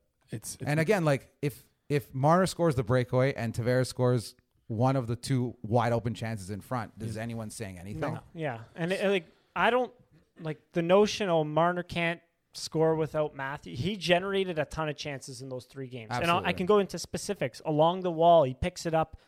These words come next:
Speaker 3: in, still in full stride, br-, cuts to the middle and puts a backhand on Jake Allen, gets stopped there.
Speaker 2: Yep.
Speaker 3: Um, there's a few other ones from Montreal I can't off the top of my head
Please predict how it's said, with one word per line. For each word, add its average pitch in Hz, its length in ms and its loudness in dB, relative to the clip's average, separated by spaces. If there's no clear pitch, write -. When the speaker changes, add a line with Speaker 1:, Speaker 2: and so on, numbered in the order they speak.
Speaker 3:
in, 202 180 2
still 202 380 2
in 165 100 -4
full 175 260 -2
stride, 160 540 -2
br-, 170 120 -6
cuts - 380 -4
to 185 120 -4
the 165 80 -6
middle 165 400 2
and 151 240 -6
puts 175 180 -8
a 151 60 -4
backhand 160 440 -6
on 156 120 -6
Jake 156 260 -6
Allen, 151 340 -2
gets 143 220 -6
stopped - 440 -4
there. 147 340 -2
Speaker 2:
Yep. 113 260 -4
Speaker 3:
Um, 127 160 -10
there's 147 180 -4
a 135 40 -10
few 165 240 0
other 139 200 2
ones 135 220 -6
from 135 140 -12
Montreal 131 480 -6
I 123 80 -6
can't 131 240 -10
off 127 140 -8
the - 80 -16
top 135 260 -10
of - 60 -16
my 123 100 -12
head 135 320 -8